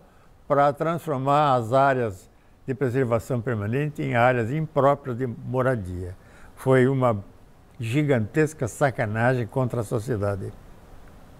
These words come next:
O Rio Matias sempre foi um objetivo também de,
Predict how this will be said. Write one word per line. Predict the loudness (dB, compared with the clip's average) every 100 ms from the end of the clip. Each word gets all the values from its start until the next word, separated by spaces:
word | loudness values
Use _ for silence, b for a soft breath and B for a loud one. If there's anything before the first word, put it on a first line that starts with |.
| -20 -20 -20 -20 B B B B 4
O |
Rio | 6 6
Matias | 4 0 0 -2 0
sempre | -4 -4
foi | -2 2
um | 2
objetivo | 0 -4 -6 -6 -6 -6 -6
também | -6 -2 0 -2 -4 -12 -20 b b b -8
de, | -2 0 0 -2